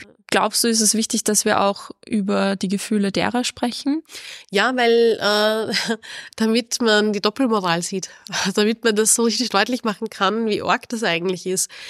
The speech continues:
Speaker 2: Weil es ist ja nicht die Wut das Problem.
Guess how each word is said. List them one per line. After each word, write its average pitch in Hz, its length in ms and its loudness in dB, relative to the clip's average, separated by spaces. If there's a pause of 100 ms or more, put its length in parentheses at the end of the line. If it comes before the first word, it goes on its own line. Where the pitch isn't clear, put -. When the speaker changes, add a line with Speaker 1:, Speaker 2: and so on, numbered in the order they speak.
(380)
Speaker 2:
Weil 185 420 4
es 185 160 -2
ist 220 140 0
ja 214 80 2
nicht 208 200 -2
die 175 220 0
Wut 226 300 -2
das - 180 -2
Problem. 240 560 0